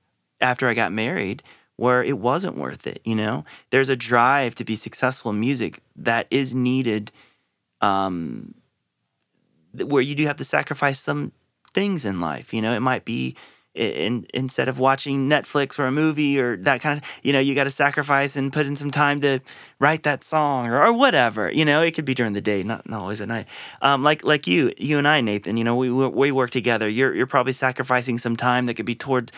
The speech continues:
toward some business moves that you're going, "You know what? I'm gonna put towards myself 'cause I'm passionate about doing this," you know? And there's always some type of sacrifice. You gotta see what, what, what that is.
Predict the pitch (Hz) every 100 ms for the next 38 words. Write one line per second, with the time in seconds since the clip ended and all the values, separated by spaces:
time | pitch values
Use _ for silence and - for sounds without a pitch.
0 | - - _ - 135 123 127 127 147 131
1 | 117 - - - _ 127 127 123 120 117
2 | 113 127 127 143 147 160 139 - 135 135
3 | 127 123 104 - 135 127 131 120 131 127
4 | 127 117 113 117 120 - 107 92 95 92
5 | - - 71 - - 127 123 143 - -
6 | - - - 131 131 127 - 123 123 143
7 | 143 151 139 139 123 120 131 123 127 127
8 | 117 113 120 120 117 - _ - - 123
9 | 120 120 110 _ - 113 - _ - 104
10 | 101 101 110 104 104